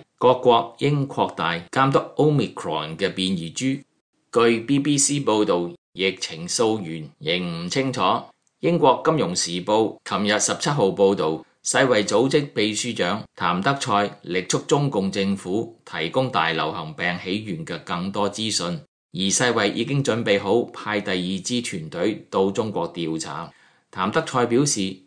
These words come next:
世衛正在施壓中共，授權給予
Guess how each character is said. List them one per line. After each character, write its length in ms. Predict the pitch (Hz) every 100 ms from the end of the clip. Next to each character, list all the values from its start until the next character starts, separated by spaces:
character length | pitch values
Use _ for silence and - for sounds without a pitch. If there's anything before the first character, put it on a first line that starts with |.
| _
世 140 | - 123
衛 240 | 117 101
正 260 | 104 110 113
在 140 | 101
施 220 | - 139
壓 200 | 139 104
中 300 | 95 127 120
共， 280 | 113 82 85 - _
授 240 | - 104 101
權 140 | 98
給 140 | 90 143 90
予 320 | 101 -